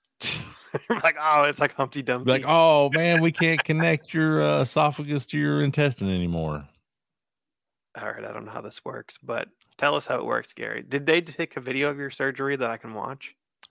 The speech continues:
Speaker 2: Uh, you can look it up. There's, there's videos. Uh, I, I watched
Speaker 1: Of
Speaker 2: it before.
Speaker 1: yours?
Speaker 2: Of not mine.
Speaker 1: Oh, I wanna watch, I don't wanna watch some random dude.
Speaker 2: I mean, you wouldn't know if it was me or them.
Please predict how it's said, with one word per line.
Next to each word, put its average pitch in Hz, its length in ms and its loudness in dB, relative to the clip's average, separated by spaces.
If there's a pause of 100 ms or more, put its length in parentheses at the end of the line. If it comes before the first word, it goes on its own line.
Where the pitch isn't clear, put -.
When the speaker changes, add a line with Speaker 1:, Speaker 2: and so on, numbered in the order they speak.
Speaker 2:
Uh, 117 260 2
you 139 140 0
can 220 180 0
look 160 160 2
it 87 80 0
up. 95 260 0
There's, 98 340 -4
there's 98 200 -6
videos. 78 540 -4 (100)
Uh, 80 100 -10
I, 98 220 0
I 104 160 -2
watched 95 340 2
Speaker 1:
Of 131 80 2
Speaker 2:
it 131 40 -6
before. 143 300 2
Speaker 1:
yours? 160 180 -10 (260)
Speaker 2:
Of 87 180 -4
not 87 160 -4
mine. 80 300 -6 (960)
Speaker 1:
Oh, 139 80 -4
I 123 120 2
wanna 175 200 -2
watch, 117 220 -10
I 143 100 0
don't 175 120 0
wanna 123 140 -2
watch 120 120 -4
some 120 220 -8
random 123 340 -8
dude. 113 360 -10 (340)
Speaker 2:
I 82 100 -2
mean, 92 360 2
you 101 140 -2
wouldn't 98 260 2
know 98 260 4
if 95 120 -4
it 98 40 -2
was 90 140 -6
me 92 240 0
or 87 80 -2
them. 113 400 -2